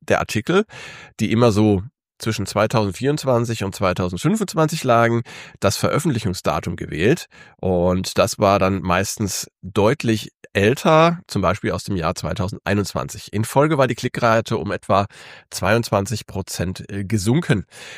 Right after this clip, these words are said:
Und Google rät ja selbst in seiner Dokumentation dazu, die Zahl der Datumsangaben auf Webseiten zu reduzieren. Dort heißt es, „Versuche die Zahl anderer Datumsangaben auf der Seite weitestmöglich zu verringern. Wenn du dich an die Best Practices gehalten hast und weiterhin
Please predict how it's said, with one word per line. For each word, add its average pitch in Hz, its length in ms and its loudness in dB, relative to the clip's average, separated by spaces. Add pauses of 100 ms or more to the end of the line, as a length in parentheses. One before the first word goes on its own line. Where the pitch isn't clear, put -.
(100)
Und 110 160 -2
Google 180 380 4
rät 123 260 2
ja 127 120 6
selbst 113 400 4
in 120 120 4
seiner 98 240 4
Dokumentation 104 720 0
dazu, 131 320 -2
die 123 120 -2
Zahl 107 360 2
der 123 100 2
Datumsangaben 95 1040 0
auf 107 200 -2
Webseiten 98 640 2
zu - 180 0
reduzieren. 98 580 0
Dort 101 220 0
heißt 95 260 0
es, 196 180 -2 (540)
„Versuche 139 360 2
die 196 120 0
Zahl 123 340 2
anderer 131 340 2
Datumsangaben 117 1120 0
auf 120 200 2
der 151 120 0
Seite 120 540 2
weitestmöglich 104 960 0
zu 107 140 -2
verringern. 87 500 -2
Wenn 104 180 0
du 147 80 0
dich 143 340 -4
an 107 80 -2
die 107 60 -2
Best 123 240 0
Practices 175 460 -2
gehalten 127 340 2
hast 139 180 -2
und 98 140 -6
weiterhin 143 460 0